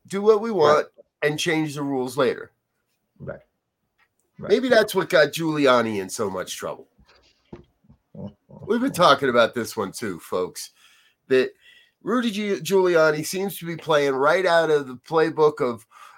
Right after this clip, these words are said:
Speaker 1: Alex Jones and Donald Trump. He's been convicted and now ch-, or,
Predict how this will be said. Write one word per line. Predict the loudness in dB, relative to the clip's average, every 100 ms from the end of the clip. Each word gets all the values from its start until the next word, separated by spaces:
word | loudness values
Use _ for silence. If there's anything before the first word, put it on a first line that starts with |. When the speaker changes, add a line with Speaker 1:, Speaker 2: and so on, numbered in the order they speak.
| _ 2
Speaker 1:
Alex | 6 6 2 0
Jones | 2 2 0 -4
and | -4
Donald | 0 2 0 -2
Trump. | 0 2 0 _ _ _ _ _ _ _ _ _ _ _ _ _ _ _ _ _ _ _ _ _ _ _ -14
He's | -6 -6 -6
been | 0 2 2 -2 -6 _ _
convicted | -6 -6 -4 -4 -4 -2 -2 -2
and | -2
now | 0 0
ch-, | 0 -4
or, | -2 -2 -4